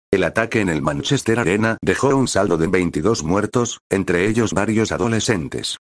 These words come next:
Por su parte, Ariana Grande regresó a su hogar en Boca Raton el martes, un día después de la tragedia.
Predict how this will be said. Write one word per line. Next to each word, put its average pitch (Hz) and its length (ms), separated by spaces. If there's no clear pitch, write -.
Por - 180
su 76 140
parte, - 440
Ariana 110 400
Grande 104 320
regresó 98 460
a 104 40
su 104 140
hogar 95 260
en 80 120
Boca 82 240
Raton 98 340
el 95 140
martes, 117 540
un 98 200
día 127 260
después 113 400
de 107 100
la 90 100
tragedia. 76 560